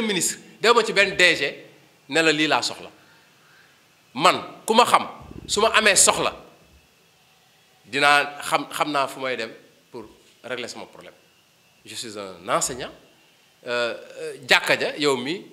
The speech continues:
xam nga ne danga ma, dañuy daje jàkka ja. Tout ñëpp ku ma xam, xam na ne toutes les prières presque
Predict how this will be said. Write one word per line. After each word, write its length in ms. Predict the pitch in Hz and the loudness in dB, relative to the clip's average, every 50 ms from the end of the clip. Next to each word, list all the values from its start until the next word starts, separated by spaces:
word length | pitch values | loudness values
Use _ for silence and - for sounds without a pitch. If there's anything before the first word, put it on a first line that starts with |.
| - - - | -20 -20 -12
xam 200 | - 170 160 156 | -6 -6 -6 -4
nga 100 | 135 127 | -4 -4
ne 140 | 113 - - - - _ _ | -4 -6 -10 -12 -20 _ _
danga 180 | - 131 135 139 | -8 -8 -8 -8
ma, 80 | 143 151 | -10 -12
dañuy 280 | 135 139 139 135 143 127 | -10 -10 -12 -10 -6 -6
daje 220 | 131 120 117 110 | -6 -6 -6 -6
jàkka 220 | 110 98 92 - 95 | -6 -6 -6 -6 -14
ja. 100 | 85 - - _ _ _ _ _ _ _ _ _ _ _ _ _ _ _ _ _ _ _ _ _ _ _ - | -20 -20 -20 _ _ _ _ _ _ _ _ _ _ _ _ _ _ _ _ _ _ _ _ _ _ _ -12
Tout 140 | - 247 233 | -12 -10 -8
ñëpp 440 | 208 185 190 240 277 - - - - | -6 -6 -4 -6 -6 -8 -12 -18 -8
ku 100 | - 247 | -2 2
ma 100 | 254 247 | 2 2
xam, 240 | - - 226 202 185 | 6 4 2 2 2
xam 260 | - - 214 196 190 | 0 0 0 2 4
na 100 | 175 156 | 2 2
ne 120 | 143 147 - - - - - _ _ _ _ _ _ _ _ _ _ - | 2 0 -4 -6 -14 -20 -20 _ _ _ _ _ _ _ _ _ _ -4
toutes 180 | 285 269 269 262 | -4 -4 -2 4
les 200 | 240 240 226 - | 6 6 6 6
prières 580 | - 202 208 190 190 190 202 208 - - - | 4 2 4 6 6 6 4 0 -4 -12 -8
presque 260 | - 196 185 - - | -4 -4 -4 -4 -6